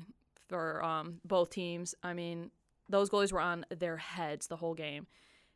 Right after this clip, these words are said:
And I think coming out in the third period and be able to get that first goal lit a spark underneath the Chippewas. And then when the Spartans took the lead, they had an even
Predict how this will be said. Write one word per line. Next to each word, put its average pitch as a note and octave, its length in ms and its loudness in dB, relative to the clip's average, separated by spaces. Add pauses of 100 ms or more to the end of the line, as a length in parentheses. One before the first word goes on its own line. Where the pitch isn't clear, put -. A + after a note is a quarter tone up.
(120)
And F3 200 0
I E3+ 60 2
think F#3+ 180 0
coming F#3+ 200 2
out F#3 80 8
in F#3 80 2
the F3+ 40 -2
third F3 200 2
period E3 320 0
and E3+ 80 -4
be E3 100 2
able E3 180 2
to D#3+ 80 -4
get D#3 380 0
that E3+ 160 2
first E3 300 -2
goal D#3 400 0 (160)
lit F3+ 340 4
a F3 80 0
spark D#3+ 320 0
underneath E3 300 -4
the E3+ 80 -4
Chippewas. E3 600 0 (680)
And E3+ 260 0
then E3+ 240 0
when E3+ 300 -4 (280)
the F3+ 60 -2
Spartans F3+ 400 4
took F#3+ 200 0
the F#3 100 4
lead, D#3+ 400 0 (120)
they F3 100 -2
had F3 100 0
an D#3+ 80 -6
even E3 240 -6